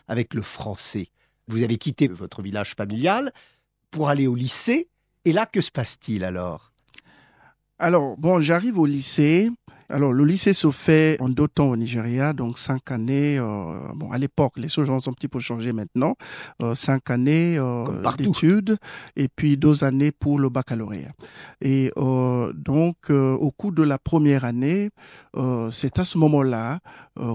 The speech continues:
Speaker 2: qu'on m'avait dit, bon, voilà, qu'il existe, euh, dans notre, euh, curriculum de matière, une matière, euh, qui s'appelait le, le français, et que les élèves de première année, euh, euh, devaient obligatoirement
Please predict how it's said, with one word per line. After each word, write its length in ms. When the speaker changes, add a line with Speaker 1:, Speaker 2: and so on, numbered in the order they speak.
Speaker 2:
qu'on 140
m'avait 340
dit, 240
bon, 240
voilà, 320
qu'il 240
existe, 540
euh, 240
dans 260
notre, 440
euh, 260
curriculum 760
de 140
matière, 720
une 160
matière, 680
euh, 220
qui 100
s'appelait 560
le, 220
le 140
français, 480
et 180
que 600
les 260
élèves 520
de 100
première 380
année, 460
euh, 160
euh, 160
devaient 420
obligatoirement 1000